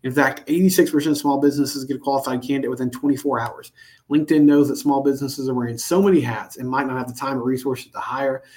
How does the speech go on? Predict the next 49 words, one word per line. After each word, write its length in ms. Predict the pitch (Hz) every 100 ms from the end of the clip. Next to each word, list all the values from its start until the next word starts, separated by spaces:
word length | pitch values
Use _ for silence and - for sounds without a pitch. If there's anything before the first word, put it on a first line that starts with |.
| _ -
That's 120 | -
why 80 | 131
they're 200 | 123 -
always 320 | 147 160 151
finding 380 | 147 139 131 123
ways 280 | 131 131 127
to 60 |
make 160 | 123 120
the 60 |
process 540 | - 127 123 120 110 -
easier. 480 | 147 143 151 143 143 - _ _ -
Two 240 | - 196
and 80 | 190
a 60 | 151
half 320 | 160 156 131
million 720 | 127 139 160 131 120 113 117 _ _
small 300 | - 143 135
businesses 520 | 135 120 120 120 113
use 220 | 127 120
LinkedIn 480 | 120 127 123 127 120
for 140 | -
hiring. 480 | 131 127 127 123 123 - _ _
Post 220 | - 196 196
your 100 | 185
job 240 | 180 180
for 80 | 143
free 240 | - 185
at 60 | 135
linkedin 320 | 170 180 165
dot 180 | 165 139
com 180 | 165 160
slash 260 | 151 143
locked 240 | 202 165 147
on 120 | 131
college. 320 | 151 185 180
Again, 140 | 147
that's 160 | 143 127
linkedin 380 | 147 170 165 151
dot 200 | 139 -
com 320 | 139 135 135 _ _ _
slash 320 | - 139 131
locked 220 | 135 131 127
on 160 | 120
college. 340 | 120 120 120 -
Post 220 | 131 120
your 80 | -
job 240 | 120 117
for 60 | -
free. 480 | 151 156 147 147